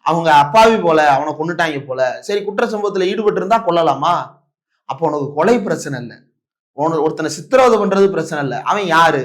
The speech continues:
அவ்வளவுதான் உன்னோட பிரச்சனை. அப்ப இது மனிதநேயமா அப்படின்னா இல்ல, இதுவும் காட்டுமிராண்டித்தனம் தான். அப்ப இது ரெண்டுமே,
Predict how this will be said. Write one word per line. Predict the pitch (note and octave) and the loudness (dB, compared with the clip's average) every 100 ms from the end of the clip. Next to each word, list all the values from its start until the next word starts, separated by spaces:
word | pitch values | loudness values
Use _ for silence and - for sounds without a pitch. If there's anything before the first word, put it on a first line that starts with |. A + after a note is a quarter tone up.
| D3 | -4
அவ்வளவுதான் | D3 F#3+ G#3 A#3 F#3+ | -2 0 2 0 0
உன்னோட | F3 E3 | 0 0
பிரச்சனை. | C#3+ C#3+ D3 B2 - _ _ - | -2 -8 -8 -14 -16 _ _ -2
அப்ப | - B3+ | 0 2
இது | G3+ A3 C#4+ | 0 -2 0
மனிதநேயமா | A#3 A#3+ C#4 B3 G3+ F3 F#3 F3 | 2 2 2 2 0 2 2 2
அப்படின்னா | C#3 D#3 E3 A3 | 0 -4 -2 0
இல்ல, | F3 G#3 | 0 0
இதுவும் | F#3+ G3 D4 C#4 | -2 0 0 2
காட்டுமிராண்டித்தனம் | - - E3+ D#3 D3 C#3+ C3+ C3+ | 2 0 -2 -2 -2 -8 -8 -8
தான். | A#2 | -10
அப்ப | - B2+ | -14 -14
இது | B2+ | -2
ரெண்டுமே, | D#3 G#3+ A#3+ A3 | 0 0 0 0